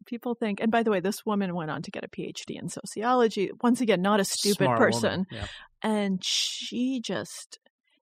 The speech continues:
Speaker 1: you know, you, you get caught up in that euphoria and everyone is cheering you on. There's this whole environment and you don't realize that everyone's out to get you.
Speaker 2: Mm-hmm.
Speaker 1: I mean, three card Monty is a gang. It's a group of people.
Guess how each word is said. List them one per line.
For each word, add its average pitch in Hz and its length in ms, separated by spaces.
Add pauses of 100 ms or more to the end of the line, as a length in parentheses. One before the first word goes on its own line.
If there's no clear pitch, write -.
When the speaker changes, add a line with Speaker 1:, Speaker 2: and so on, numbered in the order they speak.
(100)
Speaker 1:
you 226 40
know, 208 80
you, 202 280
you 214 160
get - 200
caught - 300
up 302 320 (160)
in 208 120
that 180 180
euphoria 190 760 (300)
and 202 200
everyone 220 360
is 196 100
cheering 196 460
you 170 180
on. 190 380 (300)
There's 185 180
this 151 240
whole 254 180
environment 208 460
and 202 100
you 208 80
don't 233 260
realize 202 380
that - 160
everyone's 202 380
out 151 180
to - 100
get 302 240
you. 196 120
Speaker 2:
Mm-hmm. - 400
Speaker 1:
I 98 80
mean, 214 120
three 247 200
card 190 240
Monty 190 500
is 180 100 (280)
a 190 40
gang. 202 540 (220)
It's - 160
a 190 60
group 180 380
of 180 100 (100)
people. 113 380